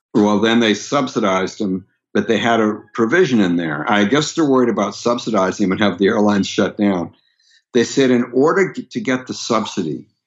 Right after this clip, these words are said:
you have to fly some percent of the flights you were flying to various locations."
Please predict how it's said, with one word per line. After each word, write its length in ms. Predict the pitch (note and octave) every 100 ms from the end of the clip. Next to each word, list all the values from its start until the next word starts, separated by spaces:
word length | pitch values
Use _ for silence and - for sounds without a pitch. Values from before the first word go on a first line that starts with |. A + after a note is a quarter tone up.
| _ _
you 300 | G2 G#2 D3+
have 320 | C#3 B2 A2
to 100 | -
fly 400 | G#2+ - A2+ G#2+ G2+
some 440 | - - B2+ C3
percent 640 | - G#2 - - B2+ A#2+ -
of 160 | G2+ F2
the 80 | F#2+
flights 520 | - A2+ G#2+ G2+ -
you 100 | G#2
were 120 | F2+
flying 460 | - A2 G2+ G#2 F#2+
to 80 |
various 500 | D#2+ F#2+ G2 F#2+ -
locations." 840 | G2+ E2+ - G#2 G#2 D2+ - - -